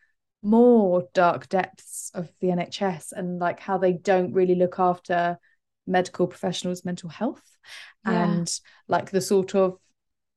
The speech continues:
Speaker 1: um, stiff upper lip mentality
Speaker 2: Yeah.
Speaker 1: that doctors should have. And fine, well, you weren't cut out to be a doctor then. Like,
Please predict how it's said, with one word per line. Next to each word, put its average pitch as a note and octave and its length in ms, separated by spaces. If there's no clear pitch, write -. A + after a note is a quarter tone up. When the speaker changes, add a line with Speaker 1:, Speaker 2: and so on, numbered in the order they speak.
Speaker 1:
um, F3+ 560
stiff - 420
upper F#3 220
lip F3+ 300
mentality F3+ 880
Speaker 2:
Yeah. - 60
Speaker 1:
that F#3 160
doctors F#3+ 360
should F#3 280
have. D#3 400
And F3+ 220
fine, F3 220
well, F3+ 100
you F#3 140
weren't E3+ 200
cut D#3+ 120
out D#3 160
to - 60
be E3+ 100
a E3 40
doctor - 300
then. D3 240
Like, - 280